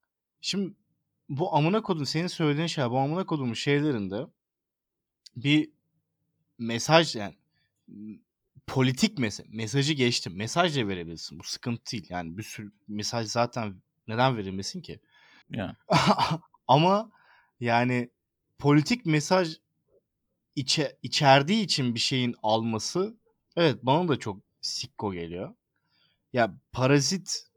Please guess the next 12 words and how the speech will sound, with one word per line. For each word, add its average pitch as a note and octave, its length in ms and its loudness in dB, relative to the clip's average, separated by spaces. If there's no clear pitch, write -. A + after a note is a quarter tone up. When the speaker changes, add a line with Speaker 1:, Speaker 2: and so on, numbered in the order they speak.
Speaker 1:
bu B2+ 200 -10
kadar D3+ 380 6
şeyi C#3+ 280 4
hak B2+ 220 0
ediyor C#3 280 4
muydu? E2 400 -6
Bu A#2+ 120 -8
kadar A2 420 0
başarıyı A#2 480 0
hak A2+ 200 -4
ediyor B2 280 0
muydu? D#2+ 400 -8